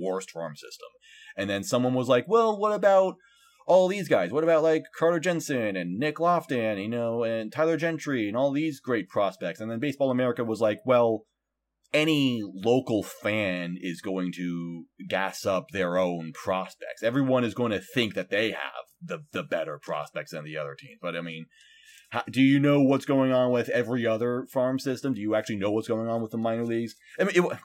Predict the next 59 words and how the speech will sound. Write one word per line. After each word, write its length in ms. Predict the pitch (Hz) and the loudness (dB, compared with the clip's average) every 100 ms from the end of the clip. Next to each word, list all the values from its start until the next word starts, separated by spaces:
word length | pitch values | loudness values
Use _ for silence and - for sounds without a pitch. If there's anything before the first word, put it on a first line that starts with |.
| - | -8
I 60 | 113 | -2
kinda 200 | 131 101 | -2 0
say 200 | 98 95 | -2 -2
this 140 | 92 | -4
as 100 | 85 | -6
if 100 | 87 | -8
they 100 | 82 | -8
were 200 | 78 73 - | -8 -10 -12
being 240 | 82 78 | -12 -10
really 160 | 80 76 | -10 -10
condescending 500 | 78 76 - 76 71 | -10 -12 -12 -14 -14
about 240 | 69 69 | -10 -8
it, 60 | 73 | -4
and 100 | 143 | -2
they 80 | 196 | 0
really 220 | 220 123 | 2 0
weren't, 320 | 76 67 - | -2 -8 -4
but 100 | 156 | -2
it 120 | 156 | -2
kinda 200 | 170 165 | 0 0
ma-, 140 | 139 135 - | 0 0 -2
presented 340 | - 131 135 113 | -2 2 4 2
this 180 | 104 - | -2 -4
interesting 440 | 107 104 90 85 - | -8 -8 -10 -10 -10
point 200 | 87 67 | -12 -12
where, 240 | 80 78 78 _ - - | -10 -12 -12 _ -20 -12
you 120 | - 98 | -6 -2
know, 60 | |
as 400 | 123 127 131 104 - _ - | 2 4 4 0 -14 _ -2
Royals 440 | 127 135 120 104 | 2 4 2 0
fans, 320 | 107 101 101 | -2 -2 -4
we're 160 | 101 113 | 0 2
obviously 380 | 107 110 107 104 | 4 2 0 0
looking 280 | 107 101 98 | -2 -2 -4
at 140 | 92 | -2
our 380 | 98 95 98 95 | 0 -2 -2 -2
own 180 | 98 92 | -2 -6
prospects, 760 | - 80 90 - 76 76 - - - - - | -6 -6 -6 -8 -10 -10 -14 -20 -20 -20 -12
and 160 | 82 78 | -10 -8
we're, 320 | 85 82 82 - | -6 -6 -8 -10
you 100 | 85 | -8
know, 220 | 78 78 85 | -8 -8 -4
looking 320 | 107 92 92 | -4 -2 -4
at 100 | 85 | -2
all 220 | 87 87 | -2 -4
of 80 | 78 | -4
their 260 | 98 104 | -2 -2
upside 520 | 80 76 - 76 78 80 | -4 -6 -8 -6 -6 -8
and 80 | |
thinking, 220 | 90 90 92 | -8 -8 -2
"Oh, 160 | 196 113 | 0 0
wow, 260 | 160 135 | 0 0
we, 260 | 87 139 - | -2 -6 -4
we've 180 | 123 170 | -4 -2
got 160 | 104 98 | -2 -2
a 40 | |
lot 180 | 110 139 | 0 -2
of 80 | - | -4
potential 640 | 147 180 214 - 78 | -6 -6 -4 -6 -6